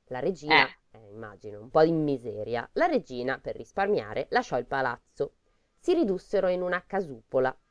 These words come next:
Speaker 1: Tutto andava a rovescio. Trovarono, trovavano da mangiare per miracolo. Un bel giorno passa un fruttivendolo. La regina lo chiama per comprare un po' di fichi.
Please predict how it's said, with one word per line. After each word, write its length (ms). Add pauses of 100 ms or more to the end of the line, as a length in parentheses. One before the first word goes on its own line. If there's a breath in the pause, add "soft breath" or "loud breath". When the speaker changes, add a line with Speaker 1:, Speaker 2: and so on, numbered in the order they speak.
Speaker 1:
Tutto 260
andava 360
a 40
rovescio. 600 (300)
Trovarono, 680 (480)
trovavano 580
da 140
mangiare 540
per 180
miracolo. 500 (760)
Un 140
bel 200
giorno 480 (280)
passa 320
un 100
fruttivendolo. 800 (580)
La 100
regina 380
lo 100
chiama 420 (200)
per 160
comprare 360
un 120
po' 100
di 100
fichi. 360